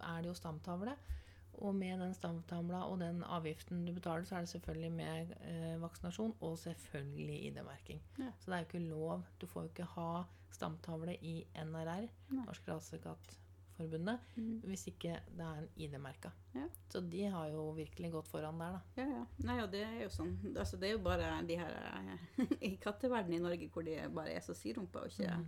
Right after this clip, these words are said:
Speaker 2: klarer å innføre det greiene. For
Speaker 1: Og
Speaker 2: det er jo på hund,
Speaker 1: Dyrebeskyttelsen, ja.
Speaker 2: hund, det er jo ikke pålagt, men det er jo veldig mer vanlig å gjøre det der.
Speaker 1: Ja.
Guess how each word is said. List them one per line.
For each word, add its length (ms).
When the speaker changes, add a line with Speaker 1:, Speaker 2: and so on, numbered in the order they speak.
Speaker 2:
klarer 200
å 40
innføre 320
det 200
greiene. 220
For 80
Speaker 1:
Og 60
Speaker 2:
det 80
er 100
jo 60
på 100
hund, 80
Speaker 1:
Dyrebeskyttelsen, 440
ja. 120
Speaker 2:
hund, 140
det 80
er 40
jo 80
ikke 100
pålagt, 320
men 100
det 80
er 60
jo 40
veldig 380
mer 240
vanlig 300
å 100
gjøre 100
det 220
der. 80
Speaker 1:
Ja. 140